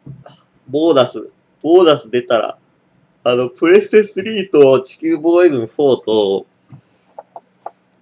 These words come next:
ビータと、あと、ビータの地球防衛軍スリー買おうかなと思ってるんですけど。まさかの。あ、でも、プレステスリー買っ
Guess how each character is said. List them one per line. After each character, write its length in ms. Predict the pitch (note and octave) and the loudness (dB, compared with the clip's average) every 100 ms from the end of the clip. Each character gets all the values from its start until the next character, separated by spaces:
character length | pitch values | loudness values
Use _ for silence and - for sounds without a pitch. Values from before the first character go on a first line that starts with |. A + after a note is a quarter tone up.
| - _ - _ _ _ _ _ _ - | -20 _ -20 _ _ _ _ _ _ -20
ビ 360 | B2 C#3 D3+ | -8 -4 -2
ー 20 | |
タ 160 | - G2+ | -2 -4
と、 460 | - G#2 F2+ - - _ _ _ _ _ _ _ _ _ _ _ - _ _ _ | 0 0 0 -4 -12 _ _ _ _ _ _ _ _ _ _ _ -20 _ _ _
あ 140 | - A#2 | -10 -8
と、 180 | G2 - _ | -8 -12 _
ビ 240 | A2+ C3+ | -6 -4
ー 20 | C#3 | -2
タ 100 | G#2+ | -2
の 120 | F#2 | -4
地 160 | - | -12
球 200 | - B2 | -8 -6
防 160 | A2+ B2 | 0 0
衛 60 | A#2 | 0
軍 120 | F#2 | -4
ス 160 | - | -6
リ 100 | A2 | -6
ー 20 | G#2 | -4
買 160 | G2 | -4
お 60 | G#2+ | -4
う 20 | |
か 100 | G2 | -4
な 120 | E2+ | -10
と 100 | D2+ | -12
思 100 | F2+ | -16
っ 40 | F2+ | -16
て 100 | D2+ | -16
る 100 | D#2 | -18
ん 20 | |
で 80 | D#2 | -20
す 100 | - | -20
け 80 | |
ど。 100 | - - - _ _ _ _ _ _ _ _ _ _ _ _ | -20 -20 -20 _ _ _ _ _ _ _ _ _ _ _ _
ま 120 | G#2+ | -14
さ 140 | A#2 A2 | -10 -10
か 140 | E2 | -10
の。 80 | C2+ _ _ _ | -18 _ _ _
あ、 120 | G#2+ | -2
で 80 | C3 | -2
も、 140 | A2 - - - - _ _ _ | -4 -10 -20 -20 -20 _ _ _
プ 140 | - | -6
レ 120 | F3 G3+ | -2 -2
ス 60 | |
テ 100 | G#3+ | -2
ス 140 | - G#3+ | -4 -2
リ 100 | G#3+ | 0
ー 20 | |
買 160 | |
っ 20 | A2+ | -2